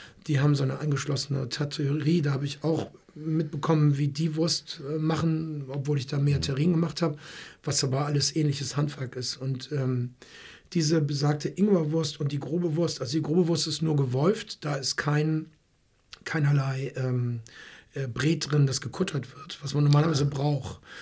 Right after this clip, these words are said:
Speaker 2: Okay.
Speaker 1: Und da muss man sich was anderes überlegen, was die Bindung
Speaker 2: Die
Speaker 1: herstellt.
Speaker 2: Eiweiße, ja, ja.
Speaker 1: Genau. Und das, äh, funktioniert dann mit einer gut durchgekühlten, äh, Masse, die dann im Knetkessel, also wirklich in einem, wo man normalerweise Teig drin knetet,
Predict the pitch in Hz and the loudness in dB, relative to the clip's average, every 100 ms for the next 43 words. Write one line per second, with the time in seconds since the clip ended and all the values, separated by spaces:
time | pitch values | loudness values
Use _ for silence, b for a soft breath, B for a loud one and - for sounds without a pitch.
0 | B 98 - 143 151 156 160 151 143 147 | B -12 -4 0 2 2 2 2 2 0
1 | 147 175 147 151 139 139 135 131 127 - | 2 2 2 2 2 4 2 0 -2 -4
2 | 120 180 175 143 - 101 107 101 90 - | 2 6 6 4 0 -2 0 0 0 -2
3 | 87 90 92 92 87 - 127 156 156 143 | -6 -10 -12 -12 -14 -18 -6 -2 0 -2
4 | - - 143 156 - - 160 120 - 160 | -6 -6 -2 0 -2 -2 -2 -2 0 0
5 | 156 170 165 - 151 156 156 156 B B | 4 4 4 2 2 4 4 0 B B
6 | B - 147 147 151 151 139 165 147 170 | B 0 0 2 2 4 4 0 0 -2
7 | - 147 - 156 151 156 143 135 139 139 | 0 -4 0 -2 0 2 2 2 -2 -6
8 | 127 127 135 165 190 143 143 147 156 151 | -4 -2 0 2 2 0 -2 -4 0 2
9 | 151 156 - 147 151 143 - 185 202 147 | 2 0 -2 0 2 2 2 2 2 0
10 | - 131 123 127 139 147 - 131 135 127 | 0 -2 -2 -4 -4 -6 -6 -4 -2 -2
11 | 127 123 B B B 143 135 139 143 143 | -4 -8 B B B -4 0 2 2 2
12 | 123 123 143 165 - - 135 127 135 135 | 0 -2 -2 -2 -6 -12 -10 -6 -4 -2
13 | 151 180 - | -2 -2 -4